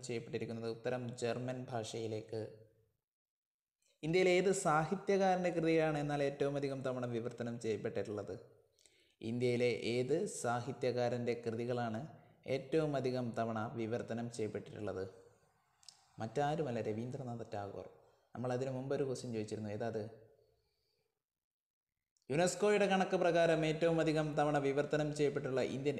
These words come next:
എഴുത്തുകാരനാണ് ഓഷോ രജനീഷ്. ഓക്കെ, എന്നാൽ ഇന്ത്യയിലെ ഏത് സാഹിത്യകാരൻ്റെ കൃതിയാണ് ഏറ്റവും അധികം തവണ വിവർത്തനം ചെയ്യപ്പെട്ടിട്ടുള്ളത് എന്ന ക്വസ്റ്റ്യൻ്റെ ഉത്തരം രവീന്ദ്രനാഥ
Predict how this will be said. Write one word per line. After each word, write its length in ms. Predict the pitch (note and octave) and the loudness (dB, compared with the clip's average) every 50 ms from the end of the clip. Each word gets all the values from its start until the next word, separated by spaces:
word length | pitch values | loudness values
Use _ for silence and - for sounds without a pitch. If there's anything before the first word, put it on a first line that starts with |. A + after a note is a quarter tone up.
| - A2+ | 0 0
എഴുത്തുകാരനാണ് 880 | B2 C#3 D3 D3 - - - D#3+ D3+ D3 C#3 C3+ C3 B2+ B2+ A#2+ A#2+ A#2+ | 0 0 0 -2 -2 -2 0 2 2 2 2 2 2 2 0 0 -2 0
ഓഷോ 300 | A2+ A2+ A#2+ A#2+ C3 A#2 | -2 -2 -2 -2 0 0
രജനീഷ്. 600 | A2+ A2 G#2+ G#2+ G2+ G2 F#2 F#2 G2 - - - - - - _ _ _ _ _ _ _ _ _ _ _ _ _ _ _ _ _ _ _ _ _ - - - - _ - - _ - | 0 0 0 -2 -2 -4 -4 -4 -6 -8 -10 -12 -14 -16 -20 _ _ _ _ _ _ _ _ _ _ _ _ _ _ _ _ _ _ _ _ _ -20 -20 -20 -20 _ -20 -20 _ -8
ഓക്കെ, 240 | - A#2 - B2+ A#2+ G#2 F#2 - - - - - - - _ _ _ _ _ _ _ - - _ _ - | -6 0 2 2 2 2 0 -6 -12 -16 -20 -20 -20 -20 _ _ _ _ _ _ _ -20 -20 _ _ -6
എന്നാൽ 320 | A2 A2+ A#2 A#2+ A#2+ A#2+ | -4 -2 0 0 0 0
ഇന്ത്യയിലെ 400 | A#2+ A2+ A2 A#2+ A#2 B2 B2 A#2+ | -2 -2 -2 0 2 2 4 4
ഏത് 200 | A#2+ A#2+ A#2+ C3 B2 | 2 2 0 -2 -4
സാഹിത്യകാരൻ്റെ 920 | A#2+ - - A2+ A2+ A#2 - D3+ - - C#3+ C3+ C3+ C3+ B2+ B2+ B2+ A2+ | -4 -4 -4 -4 -4 -4 -4 -4 -2 -2 0 0 0 0 -2 -2 -4 -2
കൃതിയാണ് 380 | A#2+ A#2+ A#2 A#2 A#2 A2+ A2 | -2 -2 -2 -2 -2 -2 -2
ഏറ്റവും 300 | G#2+ A2 - A#2+ A2+ A2+ | -4 -4 -4 -4 -4 -4
അധികം 220 | A2 A2+ A2 A2 G#2+ | -4 -4 -4 -4 -4
തവണ 240 | G#2 G#2+ A2 A2 G#2+ | -4 -4 -4 -4 -4
വിവർത്തനം 460 | G#2 G#2+ G#2+ G#2+ C3 A2+ A2 A2 G#2+ | -4 -4 -4 -4 -4 -6 -6 -6 -6
ചെയ്യപ്പെട്ടിട്ടുള്ളത് 600 | - A2 G#2 G2+ - G2+ - - - A2 G#2+ A2 G#2+ | -4 -6 -6 -4 -4 -6 -8 -6 -6 -6 -4 -4 -4
എന്ന 120 | G#2 G#2 G#2+ | -4 -6 -6
ക്വസ്റ്റ്യൻ്റെ 300 | A2 G#2+ - A2 A2 A2 | -8 -8 -8 -8 -8 -4
ഉത്തരം 300 | - - E3+ G3+ G#3 - | -2 -2 -2 -2 0 0
രവീന്ദ്രനാഥ 560 | A2+ A2 A2 A2+ A2 A2 A2 G#2 G#2 G#2 G#2 | 0 0 0 -2 -4 -4 -6 -6 -6 -6 -8